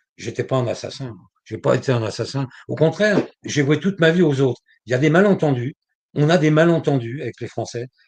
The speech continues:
On est là pour lever ces malentendus. Dire, on nous a embarqués, on nous a manipulés, mais attendez,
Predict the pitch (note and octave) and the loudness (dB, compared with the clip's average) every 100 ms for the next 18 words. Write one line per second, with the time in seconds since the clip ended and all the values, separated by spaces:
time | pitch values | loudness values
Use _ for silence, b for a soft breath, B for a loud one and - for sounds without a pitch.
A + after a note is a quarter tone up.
0 | - D3+ E3 F#3 F#3 D3 D3+ - - C#3 | -4 0 4 2 2 -2 -4 -10 -8 2
1 | F3 E3+ F3+ C#3+ B2+ B2 A2+ A2+ G#2+ G2+ | 4 6 2 2 -2 -2 -4 -6 -8 -14
2 | b b - A2 F3 D#3+ D#3 D#3 D#3 C#3+ | b b -12 0 2 2 -2 -2 2 2
3 | C#3 B2+ - - B2 F3 E3+ - C#3 D#3+ | 4 2 0 -2 -2 -2 -6 -6 -2 0
4 | C#3 D#3 D3 C#3+ B2+ B2+ A#2+ F#3+ G3 b | 2 2 2 2 0 -2 0 0 -2 b
5 | - B2+ C3 C3 C3 A#2 | -4 -4 0 0 0 0